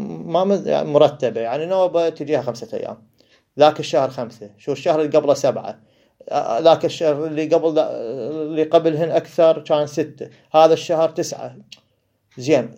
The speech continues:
كانت تجيها بداية الشهر، قامت تجيها بالنص، نوب قامت تجي آخر الشهر، نوب رجعت بد-، فهاي مضطربة. الناسية هي عندها عادة، وعادتها يعني مستقرة، بس هي تتيه، تنسى، تدوخ. ايش قد ذاك الشهر؟ قالت: "والله نسيت".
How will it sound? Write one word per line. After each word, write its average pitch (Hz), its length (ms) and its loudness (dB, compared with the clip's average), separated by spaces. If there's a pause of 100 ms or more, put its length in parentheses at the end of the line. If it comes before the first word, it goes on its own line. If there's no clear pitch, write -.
(120)
كانت 180 360 2
تجيها 170 260 0
بداية 170 300 4
الشهر، 147 360 -2
قامت 156 260 2
تجيها 160 240 -2
بالنص، 160 540 -2
نوب 147 280 0
قامت 156 160 4
تجي 151 160 -2
آخر 160 260 0
الشهر، 131 380 -2
نوب 147 160 2
رجعت 156 260 -2
بد-، 151 240 -12 (480)
فهاي 156 240 0
مضطربة. 131 600 -4 (580)
الناسية 208 580 2
هي 165 160 2
عندها 185 240 2
عادة، 196 440 -4 (520)
وعادتها 135 540 -2
يعني 120 500 -4 (460)
مستقرة، 160 600 2
بس 139 340 -6
هي 175 180 4
تتيه، - 680 0
تنسى، 139 440 -4
تدوخ. 113 440 -4 (540)
ايش 131 140 -2
قد 190 100 4
ذاك 185 160 6
الشهر؟ 170 380 0
قالت: 113 160 -2
"والله 135 180 2
نسيت". 107 400 -8